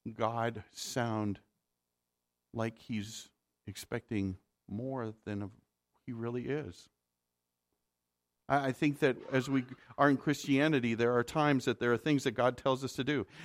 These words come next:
And w-, in light of them, we decide that everybody has to do it.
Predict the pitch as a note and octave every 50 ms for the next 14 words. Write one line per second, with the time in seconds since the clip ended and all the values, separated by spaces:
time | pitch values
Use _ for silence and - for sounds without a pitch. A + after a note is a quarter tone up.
0 | E3 D3 - C3 A#2+ A#2 A#2+ B2 C3+ A#2+ A#2+ A#2 A#2 C3 D#3 D#3+ B2+ B2+ B2 A#2+
1 | B2 B2 B2+ B2+ A#2+ C3 B2 - C3 A#2 A#2 A#2 A2+ A#2 - - C3+ C3+ D#3 D#3+
2 | D3 B2 - G2 F#2 F2 - - F2+ - - - - -